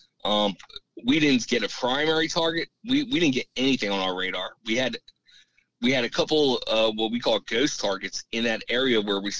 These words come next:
where we seen it coming from, but that's almost normal on a nightly basis. But, uh, actually seeing something with the naked eye is, is not very common up here. And like I said, it's,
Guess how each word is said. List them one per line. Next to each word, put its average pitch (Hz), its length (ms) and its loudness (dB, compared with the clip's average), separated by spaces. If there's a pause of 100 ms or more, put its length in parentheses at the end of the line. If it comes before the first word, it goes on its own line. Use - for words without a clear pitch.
(140)
where 113 220 0
we 104 100 -10 (440)
seen 127 240 0
it 98 80 -6
coming 202 300 0
from, 117 240 0
but 113 140 -6
that's 175 380 -2
almost 139 540 0 (640)
normal 143 420 4
on 117 120 4
a 113 40 6
nightly 117 400 4
basis. 139 520 0
But, 98 180 -4 (200)
uh, 107 300 0 (100)
actually 117 360 -2
seeing 117 480 0 (1400)
something 123 380 -2
with 113 120 2
the 110 60 0
naked 107 300 -2
eye 104 220 0
is, 98 260 -4 (600)
is - 400 -8 (320)
not 113 400 0
very 101 240 0
common 98 360 0
up 92 100 -6
here. 98 180 0
And 98 220 -4 (100)
like 135 160 -2
I 135 40 -2
said, 127 220 -2
it's, - 220 -8